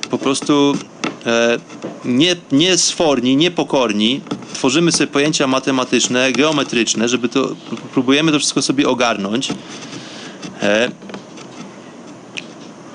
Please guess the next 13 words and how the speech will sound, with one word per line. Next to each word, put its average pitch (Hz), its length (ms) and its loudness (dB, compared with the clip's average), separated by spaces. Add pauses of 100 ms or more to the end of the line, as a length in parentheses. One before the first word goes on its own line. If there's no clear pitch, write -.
(180)
no 127 240 4
ale 165 160 4
faktem 185 420 2
jest, 160 160 4
że 170 100 6
zauważyliśmy 160 600 4
to 170 100 0
wszystko 151 640 2
z 117 60 -4
naszego, 143 420 2
w 139 180 -2
naszym 143 280 2
otoczeniu. 165 540 2